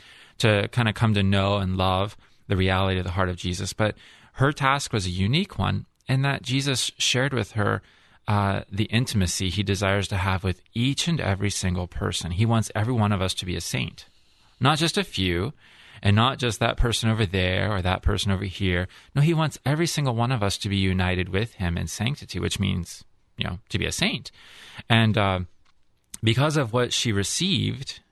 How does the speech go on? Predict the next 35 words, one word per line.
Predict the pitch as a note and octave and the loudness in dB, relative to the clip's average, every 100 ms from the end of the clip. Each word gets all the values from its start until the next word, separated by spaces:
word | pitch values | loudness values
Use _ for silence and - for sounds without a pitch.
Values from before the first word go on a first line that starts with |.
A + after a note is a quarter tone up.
| _ | _
in | G#2 | 2
the | F#2 | 2
visits | F2+ D#3 F3 - | 2 0 -2 -4
from | - F2 | -2 0
the | F2 | 0
Lord, | F2 F2+ F2+ - - - - - _ | -2 -4 -4 -8 -20 -20 -20 -20 _
uh, | G#2+ G#2 | 2 2
that's | C3 D3+ - - _ B2 G#2 | 2 0 -6 -10 _ -10 -2
basically | F#3+ - D#4 D#3 | -2 0 0 2
what | A#2 A2 | 2 0
we | A2 | 0
have | G2+ A#2+ A2+ | 0 0 2
in | G2+ | 2
our | F#2+ | 2
modern | F#2 F#2+ A2 A#2 - | 2 2 0 0 0
understanding | G2 G#2 F#2+ - F2+ F2+ F#3+ F2 E2 F2+ - _ | 2 0 0 -2 0 0 0 -2 -6 -10 -14 _
of | G2 | -2
the | F#2 | 0
heart | F2 F#2+ F2+ | 0 0 0
of | |
Jesus. | E2 F#2 F2 C2+ - | -2 -4 -4 -4 0
So | A2 | 2
when | G#2+ | 4
you | G#2 | 2
see | - A#2+ | 2 0
the | A2 A2 | 2 2
image | G#2+ G#2 | 2 0
of | G2+ | -2
our | G2 | -2
Lord's | F#2+ G2+ F2+ | 0 0 0
Sacred | F#2+ F#2 F2+ | -2 -2 0
Heart | G2 - | -2 0
in | F#2+ | 0
your | F2+ | 0
home | E2 F#2+ F2+ G2 B2 | 0 0 2 0 -2